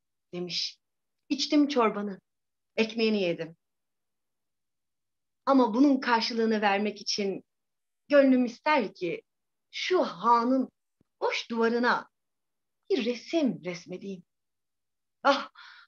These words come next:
olur mu öyle şey? Bunu karşılıksız yaptım. Dedim ya bugün benim doğum günüm. Ne zahmet edesin, hava zaten soğuk. Yolun da uzun, hiç önemli değil. Afiyet olsun.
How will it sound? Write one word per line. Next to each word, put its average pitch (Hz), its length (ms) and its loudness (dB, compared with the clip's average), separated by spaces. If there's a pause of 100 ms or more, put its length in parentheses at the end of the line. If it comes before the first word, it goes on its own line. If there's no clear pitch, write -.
(260)
olur 392 240 8
mu 349 100 10
öyle 311 220 6
şey? 302 240 2
Bunu 415 180 6
karşılıksız 349 640 4
yaptım. 339 380 2
Dedim 359 220 6
ya 302 140 6
bugün 302 240 2
benim 294 260 2
doğum 262 280 6
günüm. 233 280 -4 (240)
Ne 311 160 8
zahmet 302 360 4
edesin, 277 340 -2
hava 247 220 6
zaten 285 440 6
soğuk. 311 480 2 (200)
Yolun 247 360 2
da 262 120 4
uzun, 240 560 -4
hiç - 360 -4
önemli 214 440 0
değil. 175 260 -2
Afiyet 262 500 4
olsun. 220 440 -2